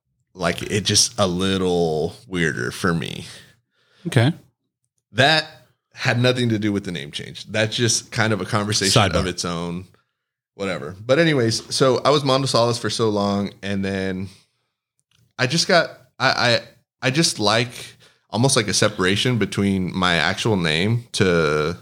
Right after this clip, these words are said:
Speaker 1: the music, like, almost let the music just be its own thing. I've always had, like, I like that, and I like my personal space, I guess. And then just recently, um, I just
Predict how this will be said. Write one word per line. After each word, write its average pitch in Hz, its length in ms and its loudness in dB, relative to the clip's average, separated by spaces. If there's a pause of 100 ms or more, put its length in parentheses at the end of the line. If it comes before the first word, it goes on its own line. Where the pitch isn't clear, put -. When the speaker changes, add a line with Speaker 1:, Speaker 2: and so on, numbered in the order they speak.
(100)
Speaker 1:
the 92 80 -4
music, 135 560 0
like, 87 200 0 (120)
almost 113 240 2
let 107 140 2
the 98 80 0
music 98 320 0
just 92 180 -6
be 101 100 2
its 90 100 2
own 95 120 -2
thing. 101 180 0
I've 92 120 2
always 95 220 2
had, 90 220 2 (380)
like, - 280 -10 (220)
I 95 80 0
like 98 240 0
that, 76 460 -4 (160)
and 80 240 -8
I - 120 -2
like 76 200 -2
my 67 120 -6
personal 80 500 -2
space, - 540 -6
I - 60 -4
guess. 78 360 -4 (600)
And 101 180 4
then 101 140 6
just 117 260 2
recently, 98 880 2 (420)
um, 90 340 0
I 98 120 0
just - 420 -4